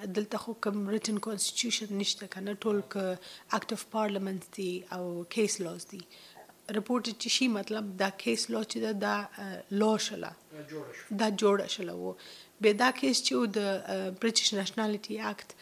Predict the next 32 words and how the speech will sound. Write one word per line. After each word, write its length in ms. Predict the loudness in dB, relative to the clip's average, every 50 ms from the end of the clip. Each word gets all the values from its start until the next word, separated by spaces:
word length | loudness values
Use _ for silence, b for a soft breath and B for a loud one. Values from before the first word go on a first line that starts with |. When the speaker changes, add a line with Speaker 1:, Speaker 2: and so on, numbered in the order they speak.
| B B B B B B
Speaker 1:
ام، 380 | -2 -2 0 0 -2 -4 -8 -2
هغه 240 | 2 2 2 4 4 2
وړو 280 | 2 4 4 4 2
سره 280 | 2 0 0 -2 -2 -2
چې، 180 | -2 -2 -4 -4 -4 -4 -6 -6
د 160 | -8 -6 -4 -2 4
هغه 240 | 6 6 6 8 6
وړه 300 | 4 4 4 4 2 2
چې 200 | 0 0 -2 -2
مثلاً، 400 | -2 -4 -4 -4 -4 -4 -4 -4 -6 B B B B B B B -6
اه، 260 | -4 -2 -2 -2 -2 -4 -6 -10 -12 -12 -10 -6
پیدا 240 | -2 0 2 2 2
کیږي 320 | 0 -2 -4 -6 -4 -6 -4
د 120 | -2 0 0 0 -2 -2
بایولوژیکل 580 | -2 0 0 0 0 0 0 -2 -4 -4 -4 -2
مور 220 | 0 0 0 0
او 60 | 0 -2
پلار 280 | -4 -2 -2 0 0
نه، 200 | 0 -2 -6 -8 -10 B B B B B B
مګم 260 | -4 -2 0 0 -2 -2 0 2
عین 260 | 2 4 4 4 2
زمان 340 | 2 0 0 0 0 -2 -2
کې 180 | -4 -4 -4
مور 220 | -2 0 0 0 0
یو 120 | 0 0
بل 160 | 0 -2 0
چا 180 | 0 -2 -2 -4
سره 340 | -4 -4 -4 -4 -4 -6 -8 -8 -4
لیګلي 440 | -2 -2 0 0 -2 -2 -2 -4
و-، 320 | -4 -4 -4 -4 -6 -6 -6 -4
مریډ 420 | -2 0 2 2 2 0 -2 -4
دي. 80 | -8 -14